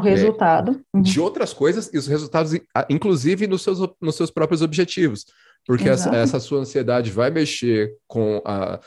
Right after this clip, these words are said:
Speaker 1: toda a sua situação hormonal, vai,
Speaker 2: Uhum.
Speaker 1: vai mexer com o seu próprio psicológico, sua, sua motivação. Então, saber lidar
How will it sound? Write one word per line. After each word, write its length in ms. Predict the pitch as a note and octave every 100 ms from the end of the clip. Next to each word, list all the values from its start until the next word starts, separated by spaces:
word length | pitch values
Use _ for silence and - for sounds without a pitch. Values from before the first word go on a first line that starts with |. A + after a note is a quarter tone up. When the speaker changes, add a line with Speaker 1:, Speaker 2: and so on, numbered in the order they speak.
| _
Speaker 1:
toda 180 | A#2+ B2+
a 20 |
sua 160 | B2+ B2+
situação 540 | - B2+ A2+ B2 A2 -
hormonal, 720 | D3 D#3 C#3 A#2 G2 A2 - _ - F#3+ F#3+
vai, 200 | F#3+ A#2+
Speaker 2:
Uhum. 120 | G3+
Speaker 1:
vai 180 | F3+ F#3+
mexer 560 | A#3+ C#3+ - A#2+ G#2+ G#2+ - - _
com 160 | - C#3+
o 20 |
seu 160 | C#3 D3+
próprio 340 | - C#3+ D3+
psicológico, 800 | A#2 - - C3 A2+ B2 A2+ A#2+
sua, 340 | A2+ B2 A2+ G#2
sua 340 | - B2+ A#2
motivação. 840 | A2 C#3+ D3 D3 C#3+ A#2+ - C3 C#3
Então, 720 | B2 C#3+ C#3 F3 E3 D3 - -
saber 580 | - C#3 A#2+ G#2 D3 G3+
lidar 580 | E3+ C#3 G2 F2+ E2